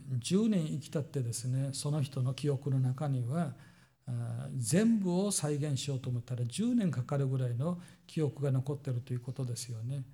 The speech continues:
まあ、中には忘れることもあるかもしれませんけど、もし今、今年八十歳の方がいるんでしたら、その八十歳の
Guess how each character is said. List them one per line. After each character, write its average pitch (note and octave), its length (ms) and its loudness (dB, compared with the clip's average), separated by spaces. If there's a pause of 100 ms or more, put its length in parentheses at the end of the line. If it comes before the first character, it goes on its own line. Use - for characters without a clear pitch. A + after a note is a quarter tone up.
(360)
ま C#3 100 -2
あ、 - 40 2
中 D3+ 220 0
に C#3 120 2
は B2+ 160 2
忘 D3 160 0
れ D3 60 2
る D3 80 0
こ C#3+ 120 -6
と B2+ 100 -4
も C3 100 0
あ D3 60 -2
る D#3 80 -2
か C#3 120 -2
も B2+ 80 2
し C3 140 -4
れ B2+ 60 0
ま B2 100 0
せ C3+ 140 -4
ん B2+ 100 -2
け B2+ 140 -6
ど、 C3+ 300 -6 (460)
も F3 120 2
し D3 440 -2
今、 C3+ 520 -2
今 C#3+ 120 -4
年 C3 240 -2
八 C3+ 280 -2
十 C#3+ 100 -2
歳 C3+ 220 -2
の B2+ 80 0
方 C3+ 260 -4
が B2 80 0
い C#3 100 -2
る D3 100 -2
ん D3 80 0
で B2+ 160 -2
し - 400 -8
た B2+ 80 -4
ら、 E3+ 180 -2 (380)
そ E3 180 0
の D3 80 0
八 C#3 320 -4
十 D3 80 -4
歳 C#3 280 -2
の F3 300 -2